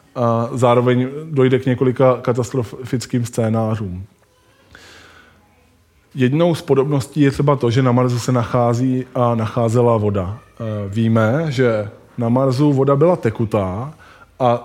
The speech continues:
to jak z přímého, tak nepřímého pozorování. Eh, za to nepřímé považujeme, eh, pozorování pomocí fotografií, k-, eh, z větší vzdálenosti, kde vidíme, eh, ty výstupy erozní činnosti. To, na co se díváme tady,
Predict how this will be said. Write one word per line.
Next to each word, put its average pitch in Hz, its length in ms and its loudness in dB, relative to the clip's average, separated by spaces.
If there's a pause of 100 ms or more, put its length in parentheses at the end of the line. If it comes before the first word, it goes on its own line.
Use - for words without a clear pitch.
(140)
to 143 120 2
jak 147 200 2
z - 80 -10
přímého, 127 680 0 (400)
tak - 180 -4
nepřímého 131 500 0
pozorování. 117 840 -2
Eh, - 760 -8 (680)
za 135 140 -2
to 175 120 0
nepřímé 160 480 2
považujeme, 156 960 2
eh, 127 680 -2 (280)
pozorování 151 720 2
pomocí 143 440 -2
fotografií, 139 840 0
k-, 143 60 0
eh, 135 760 -6
z 117 180 0 (280)
větší 127 500 -2 (120)
vzdálenosti, 131 640 -2
kde 135 140 0
vidíme, 135 420 2
eh, - 580 -18
ty 147 120 -2
výstupy 135 460 0
erozní 127 360 0
činnosti. 123 400 -6
To, 110 100 -10
na 123 80 -4
co 139 120 -8
se 160 100 -4
díváme 151 340 0
tady, 139 440 -6